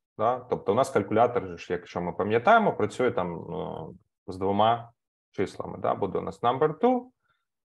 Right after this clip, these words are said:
от, і все. Тобто для того, щоб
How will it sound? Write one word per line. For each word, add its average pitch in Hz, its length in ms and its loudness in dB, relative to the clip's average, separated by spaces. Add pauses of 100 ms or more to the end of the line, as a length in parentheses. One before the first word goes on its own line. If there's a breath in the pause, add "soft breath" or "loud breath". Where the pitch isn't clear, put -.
(140)
от, 95 380 0 (420)
і 196 580 2
все. - 360 -2 (760)
Тобто 104 280 0
для 107 140 2
того, 113 260 2
щоб - 260 -6